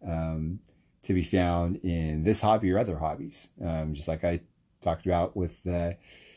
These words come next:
that, you know, other muscle figure. And same thing with Transformers. Like, I love Transformers. Here's another one.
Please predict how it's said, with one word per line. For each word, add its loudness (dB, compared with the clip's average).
that, 4
you 6
know, 6
other 6
muscle 2
figure. -6
And -6
same 2
thing -4
with -4
Transformers. 0
Like, -2
I 2
love 4
Transformers. -4
Here's 2
another 4
one. -6